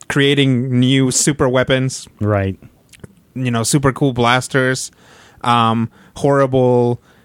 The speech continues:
Speaker 1: human melon hybrids that fly around on chairs and things like that. Um, so you end up with guys who are actually not that good in a fight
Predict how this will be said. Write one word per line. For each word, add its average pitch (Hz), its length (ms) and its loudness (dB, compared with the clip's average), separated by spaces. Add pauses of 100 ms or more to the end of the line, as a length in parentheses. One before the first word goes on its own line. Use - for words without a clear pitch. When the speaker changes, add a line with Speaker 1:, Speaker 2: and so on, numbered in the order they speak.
(100)
Speaker 1:
human 127 840 0
melon 131 380 2
hybrids 135 680 0
that 117 180 0
fly 127 220 0
around 123 300 2
on 117 160 2
chairs 120 460 0
and 117 140 -2
things 120 200 0
like 120 180 0
that. 123 340 0 (580)
Um, 110 720 0
so 123 760 0 (420)
you 143 380 -2
end 151 220 0
up 139 280 0 (460)
with 127 560 2 (120)
guys 135 440 2
who 131 140 0
are 120 120 4
actually 120 800 0 (320)
not 127 460 2
that 117 300 2
good 113 560 0
in 120 200 0
a 104 80 0
fight 110 540 -4